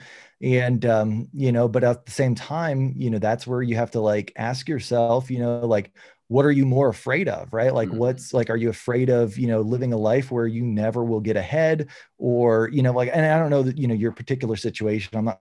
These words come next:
Speaker 1: saying you're not ahead, but, like, wherever you're at, like, if you're not happy there, well, that's a fearful position too. Like, you know, if you're not satisfied and if you want more,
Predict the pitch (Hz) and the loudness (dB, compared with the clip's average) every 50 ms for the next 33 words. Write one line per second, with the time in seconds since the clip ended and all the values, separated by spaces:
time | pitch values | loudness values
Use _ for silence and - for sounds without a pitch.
0 | _ - - - - 120 117 113 110 107 110 113 110 110 104 110 110 107 101 107 | _ -20 -12 -8 -6 -4 -2 -2 -2 -2 -2 0 0 0 0 0 -2 -2 -2 -2
1 | 110 110 104 117 120 131 151 151 165 143 135 131 123 156 156 120 120 131 123 120 | -2 -2 0 2 4 4 4 4 4 2 2 4 4 4 4 2 2 0 -2 -4
2 | 127 117 120 120 127 127 120 117 120 127 139 135 - _ - - - - - _ | -4 -4 -4 -2 -2 -2 -2 -2 -2 -2 -2 -2 -4 _ -18 -20 -20 -20 -20 _
3 | _ _ _ - - 143 185 220 - 185 135 117 107 107 107 107 110 120 131 - | _ _ _ -8 -4 -2 -2 -2 -2 -2 -2 0 0 0 0 2 0 0 -2 -2
4 | 139 113 113 120 165 - 226 214 - - - 160 170 - - 165 151 - 156 143 | -2 -2 -2 -2 -2 0 -2 -4 -4 -4 -4 -4 -4 -4 -4 -6 -8 -6 -6 -4
5 | 165 156 - - 170 156 - - 254 269 247 - - 110 107 110 107 135 143 139 | -4 -4 -4 -4 -4 -6 -6 -6 -8 -10 -8 -8 -4 -2 -2 -2 -2 -2 0 2
6 | 135 135 131 131 131 127 120 117 127 143 - 117 - - 123 151 196 226 - - | 2 2 2 2 0 0 0 2 2 0 0 -4 -6 -6 -6 -4 -4 -4 -6 -6
7 | - - 107 107 110 113 117 120 120 113 107 - 120 113 110 120 131 127 - - | -4 -2 -2 0 0 -2 -2 -2 -4 -4 -4 -4 -6 -6 -4 -2 -2 -2 -2 -2
8 | 104 110 151 214 233 - - - 117 123 | -4 -4 -2 -4 -4 -2 -2 -2 -2 -4